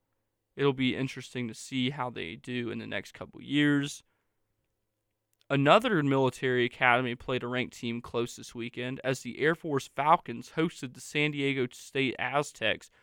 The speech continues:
who are twenty-second in the country. Warner Bryan had another kinda game that highlights how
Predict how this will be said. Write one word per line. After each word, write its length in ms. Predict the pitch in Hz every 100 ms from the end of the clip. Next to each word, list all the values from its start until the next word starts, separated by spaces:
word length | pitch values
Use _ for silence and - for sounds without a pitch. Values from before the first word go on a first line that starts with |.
| _ _
who 100 | 160
are 100 | 143
twenty-second 800 | - - 196 196 - 170 160 131
in 100 | 113
the 60 | -
country. 520 | - 107 - 117 127 _ _ _ _ _
Warner 340 | 143 180 190
Bryan 680 | 135 131 139 175 160 131 143
had 260 | 139 135 127
another 540 | 127 143 156 139 120
kinda 500 | - 135 120 113 117 _ _ _ _ _ _ _
game 300 | 139 131 123
that 100 | -
highlights 680 | - 139 127 123 123 - -
how 280 | 101 87